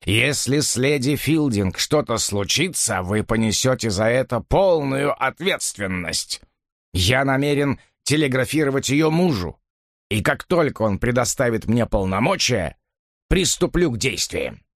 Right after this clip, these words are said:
Бережно прижимая платок к лицу, он бросил последний враждебный взгляд на Харви и, опустив голову, побрел к двери. Аптекарь, наконец вынужденный отклеиться от стены, беспомощно перевел взгляд с одного на другого,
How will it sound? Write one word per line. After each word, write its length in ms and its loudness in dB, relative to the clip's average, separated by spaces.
Бережно 560 2
прижимая 420 2
платок 360 -2
к 40 -8
лицу, 280 0
он 180 0
бросил 340 0
последний 600 0
враждебный 580 0
взгляд 360 0
на 120 0
Харви 480 -2
и, 80 4
опустив 460 0
голову, 400 2
побрел 380 0
к 60 -4
двери. 460 -6
Аптекарь, 540 -2
наконец 520 0
вынужденный 680 2
отклеиться 680 0
от 60 -4
стены, 440 0
беспомощно 760 0
перевел 320 2
взгляд 360 2
с 120 -2
одного 340 2
на 100 2
другого, 640 0